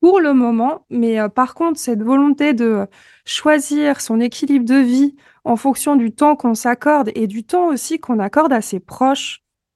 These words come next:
euh, ça me semble tellement précieux et tellement aussi loin de, euh, de ce qu'on nous enseigne, en fait, en termes de, euh,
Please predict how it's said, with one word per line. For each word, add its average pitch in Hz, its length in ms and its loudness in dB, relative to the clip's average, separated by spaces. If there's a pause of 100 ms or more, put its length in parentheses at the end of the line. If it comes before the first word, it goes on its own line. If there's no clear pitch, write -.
(140)
euh, 208 560 -2 (140)
ça 233 200 -2
me 233 60 0
semble 233 280 0
tellement 294 440 0
précieux 294 640 0
et 233 120 -2
tellement 262 400 2
aussi 254 300 -2
loin 269 300 2
de, 220 460 0 (560)
euh, 214 160 -2
de 226 160 2
ce 220 100 -8
qu'on 240 220 2
nous 226 300 2
enseigne, 269 640 0 (200)
en 214 100 -8
fait, 262 520 -4
en 226 120 -4
termes 240 340 0
de, 240 100 -2
euh, 220 340 0